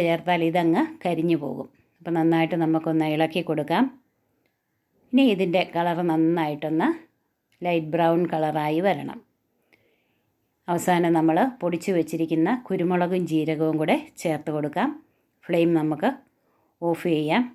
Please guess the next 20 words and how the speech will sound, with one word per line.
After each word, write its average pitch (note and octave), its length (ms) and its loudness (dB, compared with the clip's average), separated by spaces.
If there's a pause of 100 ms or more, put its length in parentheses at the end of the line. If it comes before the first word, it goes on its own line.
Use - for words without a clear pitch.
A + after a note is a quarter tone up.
ഇത്രയും F3 340 0
മതി. C3+ 160 -8 (2250)
ഇനി C4+ 140 6 (100)
നമുക്ക് E3 340 0
താളിപ്പ് D#3+ 460 0 (580)
കറിയിലേക്ക് D#3+ 600 2
നമുക്ക് D3+ 300 -4 (280)
ചേർത്ത് D#3 320 -4
കൊടുക്കാം. D3 320 -8 (1500)
അപ്പം E3 140 -10
നമ്മുടെ D#3+ 260 2 (100)
തേങ്ങാപ്പാൽ E3+ 540 0 (100)
ചേർത്ത D#3 440 -4
രസം D#3+ 320 -4 (280)
റെഡി D#3+ 300 -2
ആയിട്ടുണ്ട്. D3+ 380 -2 (200)
ഈ - 20 -2 (140)
താളിപ്പും D3+ 400 -4
കൂടെ E3 220 2
ചേർത്ത് D3+ 340 -4